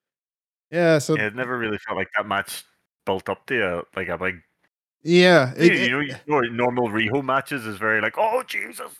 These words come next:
Speaker 1: Yeah.
Speaker 2: Didn't really get to that part.
Speaker 1: It wasn't terrible, but just didn't get into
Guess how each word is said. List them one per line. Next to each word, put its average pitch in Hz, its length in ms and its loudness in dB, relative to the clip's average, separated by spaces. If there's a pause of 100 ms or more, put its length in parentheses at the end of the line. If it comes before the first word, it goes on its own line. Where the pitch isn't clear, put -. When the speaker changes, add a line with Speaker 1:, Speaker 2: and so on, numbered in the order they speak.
Speaker 1:
Yeah. 131 260 2 (100)
Speaker 2:
Didn't 131 280 -8
really 107 240 -4
get 113 160 -4 (360)
to 127 120 -2
that 123 260 -2
part. 123 280 -4 (180)
Speaker 1:
It 165 120 2
wasn't 226 440 2
terrible, 143 440 2
but 151 140 2
just 147 200 -2
didn't 131 440 -2
get 123 160 -2
into 110 840 -4